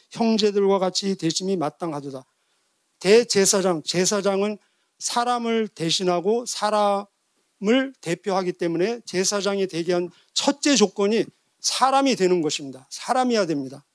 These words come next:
그에 많은 조건이 있지만 가장 기본적인 조건이 사람이라는 것입니다. 그래서 예수님이 대제사장이 되기 위해서 우리와 똑같은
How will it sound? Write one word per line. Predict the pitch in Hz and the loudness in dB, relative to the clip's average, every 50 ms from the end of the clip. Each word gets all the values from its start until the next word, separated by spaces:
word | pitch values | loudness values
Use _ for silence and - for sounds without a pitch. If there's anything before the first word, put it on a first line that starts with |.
| _ _ _ - _ - | _ _ _ -20 _ 0
그에 | - 185 202 202 | 4 6 6 6
많은 | 202 180 147 143 190 226 233 196 | 6 4 2 2 4 2 2 0
조건이 | 165 165 160 - 202 190 185 | -2 -4 -4 -4 -2 -2 -2
있지만 | 165 - 190 196 220 226 - _ _ _ _ _ - | -4 -4 -6 -6 -6 -6 -10 _ _ _ _ _ -14
가장 | - - - - 262 269 254 | -12 -10 -4 -2 -2 -2 -2
기본적인 | - - - 165 202 208 202 196 196 190 196 185 - | -4 -6 -6 -4 -2 -2 0 0 0 0 0 -2 -4
조건이 | 160 147 143 - 170 165 180 214 240 233 _ _ _ _ _ _ _ _ _ _ _ _ - | -6 -10 -8 -6 -4 -4 -2 -2 -4 -6 _ _ _ _ _ _ _ _ _ _ _ _ -14
사람이라는 | - - - - - 185 196 202 196 190 180 175 175 170 165 | -12 -12 -10 -4 -2 0 2 2 2 2 2 2 2 0 -2
것입니다. | 147 147 - 160 139 131 131 | -4 -6 -8 -10 -12 -14 -14
그래서 | - - 175 175 196 214 196 | -12 -10 -6 -2 0 0 0
예수님이 | 147 156 160 156 - 185 170 170 170 180 202 214 208 _ _ _ _ _ _ - | 0 -2 -2 -2 -2 -2 -2 -2 0 0 -2 -4 -4 _ _ _ _ _ _ -8
대제사장이 | - 151 185 220 254 254 - - 180 190 185 - 208 196 196 196 202 202 196 196 196 190 | 2 6 6 6 6 6 0 -2 -4 -2 -2 0 0 0 0 0 0 0 0 -2 -2 -4
되기 | - 156 160 156 | -6 -8 -4 -2
위해서 | 170 160 156 - - 180 170 156 _ _ _ _ _ _ - | -2 -2 -2 -2 -2 -4 -4 -4 _ _ _ _ _ _ -4
우리와 | 165 160 175 175 170 | 4 6 6 6 6
똑같은 | - 220 196 - 190 165 - - 214 226 | 2 -2 -6 -4 -4 -4 -4 -6 -8 -8